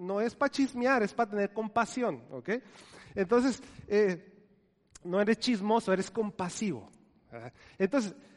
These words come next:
tú dices, "Ah, eso es compasión, déjame te lo explico". Eso no es compasión. Eso no es compasión. No es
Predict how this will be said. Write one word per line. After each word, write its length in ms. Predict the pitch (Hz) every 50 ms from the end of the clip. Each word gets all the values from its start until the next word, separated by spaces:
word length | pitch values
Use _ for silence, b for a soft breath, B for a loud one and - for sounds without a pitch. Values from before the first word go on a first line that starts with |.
| B _
tú 80 | - 233
dices, 200 | 233 196 196 170 -
"Ah, 160 | - 170 196 -
eso 180 | 202 196 226
es 40 | 214
compasión, 460 | - 233 220 - 208 185 - 190 170
déjame 320 | 170 170 151 202 196 196 180
te 100 | 185 180
lo 60 | 165
explico". 420 | 143 - - - 143 - - - -
Eso 180 | 165 170 185 208
no 200 | 196 190 190 190
es 120 | 175 -
compasión. 580 | - - - - - 160 139 - - 131 107 95 - _ _ _ _ _ _ _ _ _ _ _ _ _ _ _ _ _ _ _ _
Eso 180 | 151 143 175
no 120 | 170 175 160
es 80 | -
compasión. 480 | - 170 165 - 147 131 - 139 98 - _ _ _ _ _ _
No 100 | 151 160
es 80 | 170